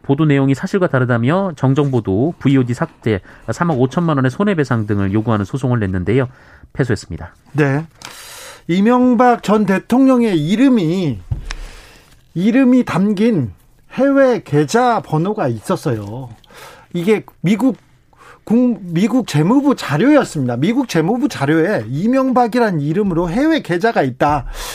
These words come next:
Speaker 2: 이거 해외, 어, 정치인의 그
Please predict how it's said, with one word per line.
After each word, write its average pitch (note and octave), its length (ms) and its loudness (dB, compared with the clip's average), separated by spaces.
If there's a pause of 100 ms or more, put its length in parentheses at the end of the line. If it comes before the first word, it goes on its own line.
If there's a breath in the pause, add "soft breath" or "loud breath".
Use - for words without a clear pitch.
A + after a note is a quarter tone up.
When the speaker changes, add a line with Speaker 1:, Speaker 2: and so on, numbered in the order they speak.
Speaker 2:
이거 G3 280 0 (280 loud breath)
해외, B3+ 560 0 (500 loud breath)
어, F#3+ 260 -2
정치인의 G#3+ 720 0 (580)
그 E3+ 300 0